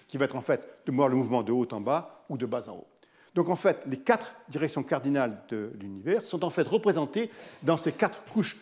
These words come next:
de la, euh, de, de, de, de la, de la plaque optique, et en fait sont représentées soit par un, un système on ou un système off. Donc on sait qu'il y a quatre cellules, et en fait, c'est, c'est huit cellules, pardon, et ces huit cellules sont très différentes parce que les neurones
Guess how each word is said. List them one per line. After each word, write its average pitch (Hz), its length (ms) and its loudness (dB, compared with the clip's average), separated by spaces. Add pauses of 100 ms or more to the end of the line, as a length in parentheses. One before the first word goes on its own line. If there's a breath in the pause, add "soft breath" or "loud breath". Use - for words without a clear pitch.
(160)
de 135 80 2
la, 123 160 4
euh, 113 540 -6
de, 110 260 -10
de, - 0 -
de, 101 340 -18 (320 loud breath)
de 123 80 -8
la, 117 100 -4
de 110 300 -10 (380 loud breath)
la 123 80 -10
plaque - 240 0
optique, - 440 -2 (280 loud breath)
et 190 40 8
en 170 80 4
fait 220 260 4
sont 160 280 0 (160)
représentées 147 460 0
soit 160 480 2
par 123 160 -4
un, 110 260 -4
un 104 300 -8
système 117 460 -10
on 175 200 4
ou 123 60 -4
un 113 80 -8
système - 420 -12
off. - 260 -14 (460 soft breath)
Donc 165 160 4
on 208 60 4
sait 208 140 0
qu'il - 100 -4
y - 20 -2
a - 80 -10
quatre 226 280 -2
cellules, 214 440 -4 (460 loud breath)
et 160 80 6
en 165 40 4
fait, 214 320 2
c'est, - 240 -8
c'est - 180 -2
huit 175 200 -2
cellules, 170 240 -2
pardon, 170 300 -2 (260 loud breath)
et 156 60 2
ces 165 120 0
huit 262 140 6
cellules 262 160 -2
sont 175 80 4
très 175 140 0
différentes 214 360 0
parce 147 120 -8
que - 80 -2
les 147 100 4
neurones 165 360 4